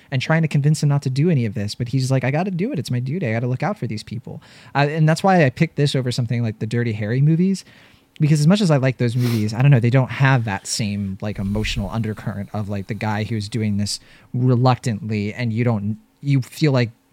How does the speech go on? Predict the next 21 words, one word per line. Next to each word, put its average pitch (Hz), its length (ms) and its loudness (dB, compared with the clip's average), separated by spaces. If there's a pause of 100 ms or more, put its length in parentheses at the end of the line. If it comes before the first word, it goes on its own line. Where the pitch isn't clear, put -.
(300)
for 139 100 -2
good 120 240 -2
reason 131 360 4
<laughs> - 0 -
he, 110 280 2
he's 151 500 2
doing 127 220 2
this 120 160 -2
reluctantly. 110 380 -2
He's 110 100 -2
probably 113 240 -2
gonna 107 160 -2
lose 120 320 -2 (380)
everything 117 480 0
in 101 100 0
this, - 300 -4
in - 140 -6
this 101 140 -2
fight. 117 300 -2
So, 98 320 -4 (480)
yeah, 95 240 -8